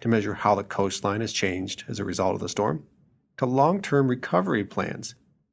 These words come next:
It's all rolled into what the Coastal Services Center calls Digital Coast.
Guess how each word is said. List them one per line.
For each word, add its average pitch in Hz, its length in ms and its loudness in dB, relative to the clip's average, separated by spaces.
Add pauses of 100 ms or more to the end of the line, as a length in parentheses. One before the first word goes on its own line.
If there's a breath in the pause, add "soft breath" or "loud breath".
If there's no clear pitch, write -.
It's 135 100 4
all 220 140 8
rolled 196 260 6
into 175 180 2
what 151 160 6
the 151 80 -4
Coastal 147 400 2
Services 135 520 2
Center 127 240 2
calls 123 340 4
Digital 110 560 0
Coast. - 540 -2